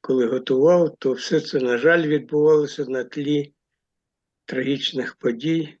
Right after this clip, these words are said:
Ви знаєте, е, в місті Тернопіль, поруч із нами, це була жахлива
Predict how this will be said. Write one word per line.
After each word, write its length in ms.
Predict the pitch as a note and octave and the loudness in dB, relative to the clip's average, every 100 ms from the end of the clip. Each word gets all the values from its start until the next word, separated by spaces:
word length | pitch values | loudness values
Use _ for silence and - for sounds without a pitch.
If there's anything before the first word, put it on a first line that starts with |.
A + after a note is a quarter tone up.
| - | -8
Ви 180 | B2+ A#2+ | -4 -2
знаєте, 520 | B2 A#2+ A2+ A2 A#2+ | -2 0 -2 -4 -10
е, 400 | A2 B2 A2 G2+ - - - _ | -8 -6 -6 -8 -14 -20 -20 _
в 180 | B2+ A2+ | -10 -2
місті 360 | C3+ B2+ - A#2 | -2 -2 -6 -10
Тернопіль, 720 | - A#2+ C3+ D#3 D3+ D#3+ D3+ - _ _ _ _ _ _ _ | -6 -2 0 0 0 -4 -4 -8 _ _ _ _ _ _ _
поруч 380 | D#3 C#3+ C3 - | 6 6 4 0
із 160 | A#2+ | -2
нами, 380 | C3 D3+ D#3+ D#3 | 0 0 2 0
це 180 | C#3+ D3 | 0 -2
була 320 | B2 C3 C3 | 0 0 2
жахлива 840 | A#2+ C#3 - D3 C#3 C3+ B2 B2 | 2 0 0 -4 -2 -2 -2 -4